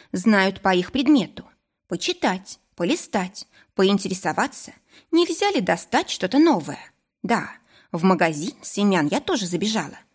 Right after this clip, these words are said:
брала самое интересное. Гибридные,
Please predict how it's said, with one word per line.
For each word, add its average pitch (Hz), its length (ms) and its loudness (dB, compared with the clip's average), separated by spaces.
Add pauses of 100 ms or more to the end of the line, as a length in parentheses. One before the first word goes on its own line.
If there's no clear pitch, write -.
(220)
брала 180 420 2
самое 165 460 -4
интересное. 180 640 -4 (640)
Гибридные, 175 640 0